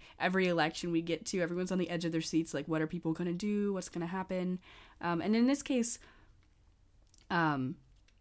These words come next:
you know, the French seem to keep a level head, which was cool. And also, be-, there's also, you know,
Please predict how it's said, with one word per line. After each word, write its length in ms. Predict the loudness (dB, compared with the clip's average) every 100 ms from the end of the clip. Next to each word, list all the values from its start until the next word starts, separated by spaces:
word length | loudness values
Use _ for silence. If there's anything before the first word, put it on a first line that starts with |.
| -20 _ -20 -20 -6
you 160 | -2
know, 240 | 0 -2 -4
the 100 | -6
French 260 | -4 -2 -2
seem 240 | -2 -2
to 80 | -2
keep 240 | -2 -4 -6 -8
a 60 |
level 280 | -4 -2 -2
head, 260 | -2 -4 -4
which 180 | -8 -8
was 140 | -10
cool. 320 | -8 -6 -6 -8 _ -20 -8
And 100 | 0
also, 520 | 2 4 4 2 2 -2 -6
be-, 200 | -6 -6 -6
there's 220 | -2 0
also, 360 | 0 0 0 0
you 140 | 0
know, 280 | 0 0